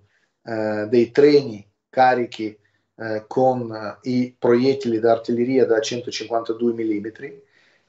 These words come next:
e questa è una notizia pessima per la nato,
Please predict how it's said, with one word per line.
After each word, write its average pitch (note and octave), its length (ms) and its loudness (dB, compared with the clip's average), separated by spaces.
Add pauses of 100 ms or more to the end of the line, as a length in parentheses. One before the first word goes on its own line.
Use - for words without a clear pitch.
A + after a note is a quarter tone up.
e A2 120 -2
questa B2 280 2
è A2 40 2
una A2 160 -4
notizia A2+ 760 0
pessima D3+ 520 2
per G#2+ 160 -4
la G#2 140 0
nato, A2 640 -4